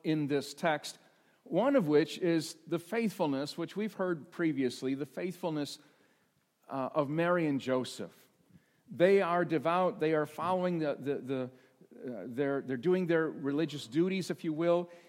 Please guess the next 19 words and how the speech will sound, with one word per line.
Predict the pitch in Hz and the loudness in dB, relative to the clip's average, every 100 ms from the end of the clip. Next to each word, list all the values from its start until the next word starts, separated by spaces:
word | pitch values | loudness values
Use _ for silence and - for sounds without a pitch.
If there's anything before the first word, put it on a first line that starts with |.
| - | -10
And | 160 175 | -4 0
this | 262 269 | 0 0
is | 277 | -2
the | 254 | -2
home | 175 190 196 165 156 | -2 0 2 2 0
that | 156 147 | -2 -4
Jesus | - 226 226 151 151 - | -4 -2 -2 -4 -6 -6
was | 185 160 | -6 0
raised | 254 285 226 117 | 6 6 6 -2
in. | 85 - - _ _ _ _ _ _ | -6 -12 -20 _ _ _ _ _ _
This | 285 320 | -8 -6
is | 294 | -2
the | 254 | 2
home | 262 214 113 - - _ _ _ _ - | 2 2 0 -4 -20 _ _ _ _ -4
that | 156 | -2
Jesus | 208 214 202 196 | 0 -2 -4 -4
was | 180 | -6
exposed | - - 170 170 156 - | -6 0 2 2 -2 -10
to. | 101 | -10